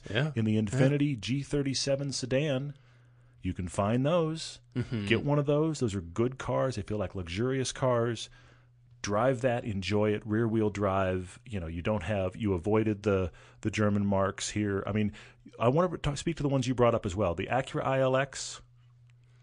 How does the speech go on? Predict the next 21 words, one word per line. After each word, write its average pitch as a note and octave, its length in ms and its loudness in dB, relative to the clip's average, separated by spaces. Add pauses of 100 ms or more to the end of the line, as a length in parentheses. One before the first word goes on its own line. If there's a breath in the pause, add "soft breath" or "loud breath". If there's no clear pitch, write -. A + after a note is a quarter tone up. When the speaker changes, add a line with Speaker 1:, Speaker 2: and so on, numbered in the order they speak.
(140)
Speaker 2:
Ok-, E3 340 -6
okay, C#3 600 -6 (120)
I, B2+ 180 -4
I, C3 160 -2
I'm C3 160 0
very D#3 340 4
Speaker 1:
S-, A#2+ 80 -6
European A#2 540 2
Civic. - 400 -2 (200)
Speaker 2:
Uh, - 140 -8
yeah, C#3 260 0
I'm B2+ 140 2
very C#3 320 2 (180)
just A#2 220 -4
kinda A2+ 160 2
bland G#2+ 320 2
on G2 60 2
that F#2+ 160 -2
car. F#2 200 -2
But E2 200 -2
the, A2 180 -2